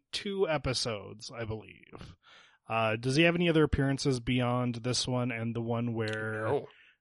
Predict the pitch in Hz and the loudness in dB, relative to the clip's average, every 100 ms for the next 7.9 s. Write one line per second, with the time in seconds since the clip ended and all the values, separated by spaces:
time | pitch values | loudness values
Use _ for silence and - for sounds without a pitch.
0 | - 110 110 110 123 117 107 104 127 117 | -4 0 0 2 4 4 2 2 2 2
1 | 117 113 - 117 110 - 113 110 113 135 | 0 -4 -2 -2 -2 -6 -6 -6 -4 -4
2 | 180 - - - - - - 196 214 - | -4 -4 -6 -10 -20 -20 -4 4 4 4
3 | - - 120 135 170 117 107 98 98 98 | -4 -2 0 2 2 0 -6 -6 -6 -10
4 | _ _ 123 156 196 214 233 202 190 208 | _ _ 6 8 8 8 8 6 2 2
5 | 160 156 135 131 135 160 160 160 175 180 | 2 -2 2 2 2 -2 -2 -2 0 2
6 | 185 208 208 135 110 165 143 - 127 104 | 2 2 2 2 2 0 0 -2 -6 -6
7 | 107 139 175 208 120 107 95 117 | -6 -6 -6 -4 -4 -4 -4 -6